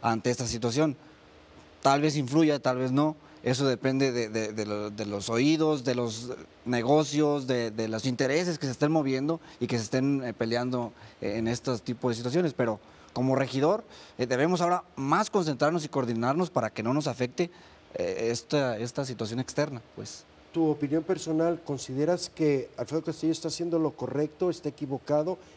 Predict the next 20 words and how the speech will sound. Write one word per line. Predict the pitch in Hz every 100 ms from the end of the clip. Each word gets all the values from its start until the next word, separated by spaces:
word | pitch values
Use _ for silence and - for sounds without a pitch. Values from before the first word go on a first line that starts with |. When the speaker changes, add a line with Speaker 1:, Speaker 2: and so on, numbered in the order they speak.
| -
Speaker 2:
¿Las | 127 139 135
asociaciones | 117 131 131 - 147 160 165 -
se | - - 135
está, | - 127 - 139
están | 135 117 147 151
siendo | 160 160 156
víctimas? | 156 160 190 185 196 - - - -
¿Cuál | 175
es | 180
la | 165
opinión | 143 127 151 135 - - - -
Speaker 1:
Yo, | 208
Speaker 2:
tuya? | 190 185
Speaker 1:
yo | 196
soy | 220 247
un | 233
amante | 190 196 202
de | 202
la | 156
transparencia. | 123 107 - 92 78 -